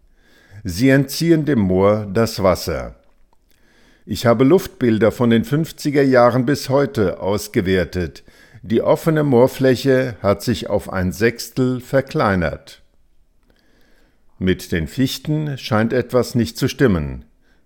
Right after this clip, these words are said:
Kommt man näher, sieht man, dass ihnen auf einer Höhe von etwa einem Meter ein Kranz Rinde fehlt.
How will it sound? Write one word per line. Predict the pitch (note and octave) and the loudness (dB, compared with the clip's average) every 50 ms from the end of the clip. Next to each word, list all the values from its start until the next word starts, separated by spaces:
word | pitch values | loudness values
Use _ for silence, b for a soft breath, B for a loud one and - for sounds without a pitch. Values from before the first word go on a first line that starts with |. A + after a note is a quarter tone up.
| _ - | _ -12
Kommt | - F2 E2+ E2 D2 - - | -8 -6 -6 -6 -6 -6 -4
man | F#2+ E2+ E2+ E2 | -4 -2 -2 -2
näher, | E2 E2+ F#2 G#2 A2 A#2 A#2 A#2+ | -2 0 0 2 2 0 0 -2
sieht | A2+ G#2+ F2 E2+ A2 A2+ A2+ - - | -6 -8 -6 -4 -2 -2 -2 -4 -4
man, | A#2+ A#2 A#2 B2 C3+ C#3 C3+ D3+ E3 - | -2 -2 -2 -2 -6 -8 -10 -12 -14 -14
dass | - - E2 G#2 G2+ - - | -10 -4 -2 -2 -2 -2 -2
ihnen | - B2 A2+ A2+ A#2+ A#2+ | -2 0 2 2 2 2
auf | A2 G#2+ - A#2 | 0 -2 0 0
einer | G2+ F2+ F2+ E2+ D2+ | -2 -2 -2 -4 -4
Höhe | D#2+ A2 B2+ C3+ C3+ | -2 -2 0 0 -2
von | C3+ - B2+ A#2 | -2 -4 -4 -4
etwa | A2 G2 - A#2 G#2+ D#2+ | -4 -4 -2 -2 -2 -2
einem | - G2+ G2+ G#2 B2 B2+ A#2+ | -2 -2 -2 -2 0 0 0
Meter | G#2+ F#2+ F#2+ F#2+ F#2 - G#2 G2+ G#2 A2+ - B B B B B | 0 0 -2 -2 -4 -2 -2 -2 -2 -2 -4 B B B B B
ein | B - G2+ G#2+ A2+ - | B -4 -2 -2 -2 -2
Kranz | - - - F2 E2+ E2+ F#2+ G#2+ G#2 - - | -6 -6 -4 -2 0 0 -2 -2 -4 -6 -10
Rinde | - G2 G2 B2 C#3 C#3+ B2 G2+ F2 | -8 -4 -2 -2 -2 -2 -2 -4 -4
fehlt. | - - - F2+ E2 D2+ C#2 C2+ C2+ - - - | -4 -6 -6 -6 -4 -4 -6 -8 -12 -14 -20 -20